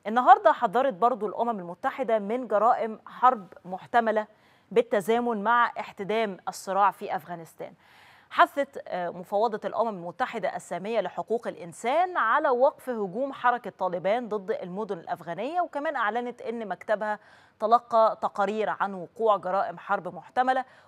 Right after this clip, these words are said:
وأوضحت كمان الأمم المتحدة إنها بتتلقى تقارير، آه، يعني مقلقة للغاية عن قيام طالبان بقتل عناصر من قوات الأمن الأفغانية وهم خارج الخدمة حتى بعد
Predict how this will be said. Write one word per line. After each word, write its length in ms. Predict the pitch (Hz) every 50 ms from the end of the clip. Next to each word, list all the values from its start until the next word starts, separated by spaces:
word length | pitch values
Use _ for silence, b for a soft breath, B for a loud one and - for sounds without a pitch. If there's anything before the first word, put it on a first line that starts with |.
| B
وأوضحت 460 | - 190 202 202 196 208 - 226 202
كمان 320 | - 190 180 190 196 214 190
الأمم 320 | 170 - - 196 196 180
المتحدة 760 | 170 170 165 165 _ - 165 - 208 208 180 208 208 202 - -
إنها 200 | 175 185 196 202
بتتلقى 520 | - - 180 - 180 196 214 - - 208
تقارير، 600 | 190 - 170 - - 185 185 208 220 208 190 - b b b b b b b b -
آه، 300 | - 180 180 175 175 - -
يعني 440 | - 175 180 180 160 147 170 175 175
مقلقة 640 | 180 180 175 - 202 208 226 247 240 - 202 165 156 _ -
للغاية 440 | 180 180 180 180 156 175 202 214 220
عن 260 | 202 165 165 202 220
قيام 380 | - - - 190 190 208 226 220
طالبان 600 | - 208 185 180 175 170 175 190 208 226 226 220 - -
بقتل 640 | 165 147 147 202 - - 233 226 - - 190 175 165 - -
عناصر 520 | - 180 170 180 196 202 - - 196 180
من 180 | 160 165 185 196
قوات 380 | 185 - 175 170 180 185 185 190
الأمن 300 | 180 - - 180 190 180
الأفغانية 680 | 160 - 175 170 156 165 170 165 196 226 240 240 233 b b b b b b
وهم 320 | - 175 170 190 202 202
خارج 380 | - - - 196 196 180 175 - -
الخدمة 500 | - 165 160 - 196 190 165 190 180 170 - _ _ -
حتى 400 | - - 202 208 _ - 185 165
بعد 320 | 156 190 190 175 180 175